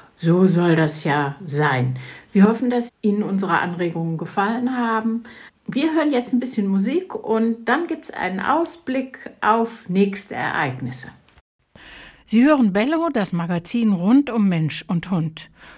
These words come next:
Übrigens, die Tipps von Tina können Sie wie alle Beiträge in der Mediathek von Radioaktiv finden. Schauen Sie nach unter Bürgerfunk.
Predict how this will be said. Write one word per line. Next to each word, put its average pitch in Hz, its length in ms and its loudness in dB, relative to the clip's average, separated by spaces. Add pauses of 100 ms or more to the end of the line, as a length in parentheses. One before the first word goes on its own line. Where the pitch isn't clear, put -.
(140)
Übrigens, 214 580 2
die 143 280 -6
Tipps - 360 -6
von 151 300 -4
Tina 220 560 0 (320)
können 220 260 4
Sie 220 280 -2
wie 180 180 -2
alle 190 240 0
Beiträge 208 1000 -4 (140)
in 202 140 4
der 185 100 4
Mediathek 185 720 0
von 208 220 -2
Radioaktiv 175 760 -2
finden. 226 540 0
Schauen 175 320 0
Sie 185 140 0
nach 143 240 0
unter 196 240 -4
Bürgerfunk. 165 720 -6